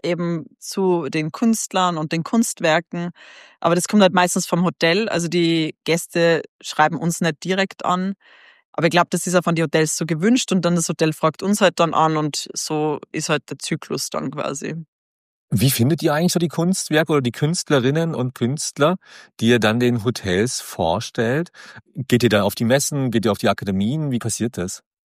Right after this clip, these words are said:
Speaker 1: Also f-, hauptsächlich viel, äh, das war halt erst viel Reisen, viel auf die Messen gehen, halt nicht nur auf die Main-Messen natürlich, sondern halt auch auf die ganzen kleinen Satellite-Messen und halt eben wirklich auf s-, Unterschied, also so unterschiedlich wie möglich, aber halt auch, wenn man dann in verschiedene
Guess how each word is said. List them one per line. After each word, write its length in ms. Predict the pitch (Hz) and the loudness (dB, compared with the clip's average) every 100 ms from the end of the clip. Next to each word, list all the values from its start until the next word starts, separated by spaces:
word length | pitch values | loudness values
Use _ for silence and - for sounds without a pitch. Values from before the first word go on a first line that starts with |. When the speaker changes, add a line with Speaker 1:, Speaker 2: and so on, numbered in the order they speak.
| _ _ | _ _
Speaker 1:
Also 220 | - 240 | -2 0
f-, 220 | 240 208 208 | -2 -2 0
hauptsächlich 500 | 226 - 262 240 - | 0 0 0 0 -6
viel, 300 | - 240 226 | -6 -4 0
äh, 200 | 185 - | 0 0
das 240 | 196 190 | -4 -2
war 120 | 190 190 | 2 2
halt 160 | 175 - | 0 0
erst 260 | 185 - | 0 0
viel 180 | - 202 | -6 -6
Reisen, 560 | 170 143 180 208 240 233 | 2 2 2 0 -2 -2
viel 260 | - 208 | -4 -2
auf 80 | 190 | -2
die 100 | 208 | 0
Messen 460 | 180 185 - 226 202 | 0 0 -2 -4 -2
gehen, 220 | 202 196 | 0 2
halt 120 | 180 | 2
nicht 200 | 175 175 | 4 0
nur 220 | 185 185 | 0 2
auf 120 | 170 - | 2 0
die 220 | 170 160 | -4 -2
Main-Messen 680 | 165 170 208 190 196 - 185 | 0 0 0 0 -2 -2 -4
natürlich, 360 | 185 196 196 | 0 0 0
sondern 300 | - 170 165 | 0 0 0
halt 120 | 165 | 2
auch 120 | 117 160 | 2 2
auf 80 | |
die 100 | - | 2
ganzen 320 | 165 160 - 160 | -2 -2 -4 0
kleinen 340 | 160 165 165 | 2 2 0
Satellite-Messen 1080 | - 165 - 170 160 156 160 156 - 165 160 | 0 -2 0 2 2 2 -2 -2 -2 -4 -4
und 540 | - 147 151 147 - | -4 -2 -2 -2 0
halt 220 | 160 147 156 | 0 0 -2
eben 220 | 156 156 | -2 -2
wirklich 360 | 170 165 165 | -2 -2 0
auf 240 | 147 - - _ - | -2 -2 -16 _ -18
s-, 120 | - | -14
Unterschied, 580 | - 190 170 156 170 - | 0 0 2 -2 -2 -2
also 160 | 156 165 | -2 0
so 140 | 185 | 0
unterschiedlich 420 | 190 196 180 180 | 0 0 -2 -4
wie 80 | 175 | -4
möglich, 440 | 160 165 202 208 - | -4 -2 0 -2 0
aber 280 | 165 175 185 | 2 2 2
halt 180 | 175 139 | 2 4
auch, 160 | 147 170 | 2 2
wenn 140 | 170 | 0
man 140 | 170 | 0
dann 220 | 170 170 165 | 2 0 -2
in 80 | |
verschiedene 540 | - 175 180 165 165 | -8 -8 -6 -4 -4